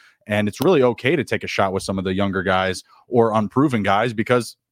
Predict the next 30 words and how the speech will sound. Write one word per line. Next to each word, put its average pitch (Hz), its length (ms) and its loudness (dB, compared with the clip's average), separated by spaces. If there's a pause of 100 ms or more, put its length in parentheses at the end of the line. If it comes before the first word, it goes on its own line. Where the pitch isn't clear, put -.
(140)
look 110 160 -2
what 139 100 0
they 139 100 2
did 139 200 0
for 151 140 2
you 151 100 4
this 139 240 0
year. 90 220 -6 (300)
You 95 80 -6
know, 101 80 2
Desmond 123 420 2
Ridder 143 240 4
wasn't 123 400 0
that 143 240 -2
bad 135 260 2
for 117 180 4
you, 113 120 4
an, 113 140 2
an 113 160 0
underdog, 113 440 2
if 107 120 -6
he 120 100 -2
was 113 220 0
your 110 200 2 (260)
third 123 260 2
or 120 40 4
fourth 123 400 0 (140)
quarterback 117 460 2
drafted. 117 440 -2 (1040)
Fourth, 139 280 2